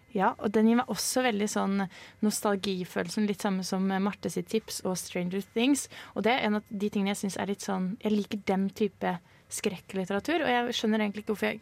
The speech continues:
ikke oppsøkte mer, så det, eh, dere inspirerte meg faktisk til å begynne å lese litt mer skrekk. Og jeg må jo selvfølgelig, eh, det føler jeg at jeg skylder, eh, min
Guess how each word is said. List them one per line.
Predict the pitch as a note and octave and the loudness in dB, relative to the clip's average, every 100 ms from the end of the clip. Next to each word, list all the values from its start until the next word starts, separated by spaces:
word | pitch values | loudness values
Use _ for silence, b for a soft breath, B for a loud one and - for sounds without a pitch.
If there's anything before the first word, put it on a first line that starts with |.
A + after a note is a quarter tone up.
| - | -8
ikke | A3+ G#3+ | -6 -6
oppsøkte | F#3+ - - G3 A3+ | -6 -6 -6 -2 2
mer, | A3 C#4+ | 2 0
så | - B3 | -2 -4
det, | A3+ A#3 A#3+ B B B B - | 0 0 -2 B B B B -4
eh, | A#3 A#3 A#3+ A#3+ A#3+ A#3 B3 B3+ - - - | 0 2 0 0 -2 -4 -6 -6 -8 -6 -2
dere | B3+ D4 | 0 2
inspirerte | C#4+ - B3+ G3+ - | 2 2 0 0 0
meg | A#3+ | 0
faktisk | A#3 - F4 - | -2 -4 -4 -2
til | C4+ | 0
å | C4 | 2
begynne | B3+ G#3+ | 2 4
å | G#3+ G#3+ A3+ | 2 2 2
lese | A3 G3 A3 | 0 0 0
litt | G#3+ | 2
mer | G#3 | 0
skrekk. | - D4 G4 - B C4+ - | 2 2 2 -4 B -8 2
Og | - | 4
jeg | A#3+ A3+ | 6 6
må | A3+ G#3 F#3+ F#3 | 4 4 2 2
jo | A#3+ B3 | 4 2
selvfølgelig, | - A3+ G#3+ G3+ A#3+ C4 B B B - | 0 -2 -2 0 2 0 B B B 0
eh, | A3 | 2
det | G#3+ A#3 | 4 0
føler | - - G#3+ | 0 0 2
jeg | G#3 | 2
at | |
jeg | A3+ | 0
skylder, | - C4 G#3+ F#3+ G#3 | 0 2 2 2 2
eh, | G#3+ G#3 | 2 4
min | G#3+ G#3+ G#3+ | 4 4 4